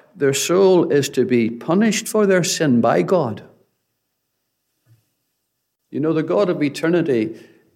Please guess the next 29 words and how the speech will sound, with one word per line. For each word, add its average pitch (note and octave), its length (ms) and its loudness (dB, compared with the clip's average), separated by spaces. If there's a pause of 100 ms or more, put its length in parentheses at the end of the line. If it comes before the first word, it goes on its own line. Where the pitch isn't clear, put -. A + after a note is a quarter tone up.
(120)
we B2+ 120 2
love F#3 220 2
to D#3 100 -2
think F3 280 -2
of D#3 180 0
him B2+ 140 -2
as A#2+ 140 -4
a A2+ 60 -2
God C3 280 -4
of A2 120 -2
love. A#2+ 460 -4 (1600)
And A#2 140 -6
he C3+ 160 0
is. - 400 -4 (1800)
Every E3 280 0
single F#3+ 340 2
person F#3 420 0
in E3 60 4
the D#3+ 100 2
meeting E3+ 320 0
today D#3+ 440 0
is A#2+ 300 0
the A2+ 360 0
object C3 480 -4
of A2+ 140 -2
the A2+ 100 -2
love C3+ 180 0
of C3+ 160 -4
God. G2+ 400 -8